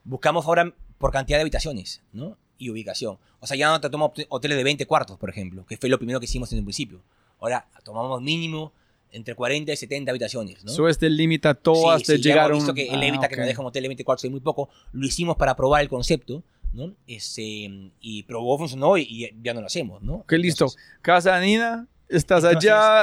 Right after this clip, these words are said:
Speaker 1: este,
Speaker 2: trabajando, aprendiendo
Speaker 1: y
Speaker 2: en
Speaker 1: en
Speaker 2: la
Speaker 1: el, empiezo
Speaker 2: chispa.
Speaker 1: ahí, empezamos a... Veo que lo que me gusta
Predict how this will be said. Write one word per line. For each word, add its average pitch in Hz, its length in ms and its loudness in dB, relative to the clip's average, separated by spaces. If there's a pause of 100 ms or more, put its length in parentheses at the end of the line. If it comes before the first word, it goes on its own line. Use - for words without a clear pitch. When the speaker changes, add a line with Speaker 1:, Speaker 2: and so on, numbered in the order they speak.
Speaker 1:
este, 147 360 -10
Speaker 2:
trabajando, 185 640 4
aprendiendo 185 600 2
Speaker 1:
y - 20 4
Speaker 2:
en 175 60 4
Speaker 1:
en - 20 0
Speaker 2:
la 160 80 6
Speaker 1:
el, 151 100 4
empiezo 165 160 -4
Speaker 2:
chispa. 170 200 2
Speaker 1:
ahí, 208 340 0
empezamos 147 380 -4
a... 165 100 -4 (140)
Veo 156 200 2
que 160 60 -2
lo 156 80 -4
que 151 80 -6
me 156 60 -2
gusta 190 360 2